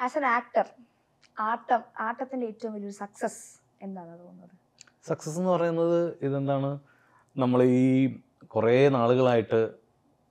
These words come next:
Speaker 2: നമ്മുടെയൊക്കെ ഉള്ളിലുണ്ടെങ്കിലും ഒരു സിനിമയിലും പറഞ്ഞിട്ടില്ല എന്ന് തോന്നുന്നു ഈ ഒരു ഇമോഷൻ.
Speaker 1: ഉം.
Speaker 2: തീർച്ചയായിട്ടും.
Speaker 1: ഉം.
Speaker 2: അപ്പൊ അതുകൊണ്ട് തന്നെ ആട്ടം തീർച്ചയായിട്ടും തിയേറ്ററിൽ വിജയിക്കേണ്ട സിനിമയാണ്, ജനങ്ങൾ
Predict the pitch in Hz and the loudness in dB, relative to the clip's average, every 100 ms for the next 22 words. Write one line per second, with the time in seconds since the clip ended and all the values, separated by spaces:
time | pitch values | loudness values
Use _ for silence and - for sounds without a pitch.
0 | _ _ _ _ _ _ 113 110 117 120 | _ _ _ _ _ _ -4 0 4 2
1 | - 147 113 120 127 113 110 110 113 113 | 2 0 2 4 2 2 -2 0 -2 -2
2 | 131 _ _ _ - 143 160 160 143 139 | -8 _ _ _ 0 0 2 2 2 2
3 | 131 110 113 107 104 98 92 92 90 92 | 2 2 2 0 -2 -2 -4 -4 -2 -2
4 | 87 85 85 - - _ - 180 - 107 | -2 -4 -8 -12 -18 _ -20 -20 -10 -6
5 | 123 - 82 - _ _ _ 175 _ _ | -6 -6 -10 -10 _ _ _ -20 _ _
6 | _ - 107 117 123 151 170 151 147 135 | _ -8 2 4 6 4 4 4 2 2
7 | 123 143 131 120 110 120 110 110 110 - | 2 0 2 0 0 -2 0 -2 -8 -10
8 | - 107 98 104 101 92 101 113 110 107 | -2 -2 -2 -4 -2 -2 -2 -4 -6 -6
9 | 98 98 92 92 90 95 | -6 -6 -6 -6 -6 -6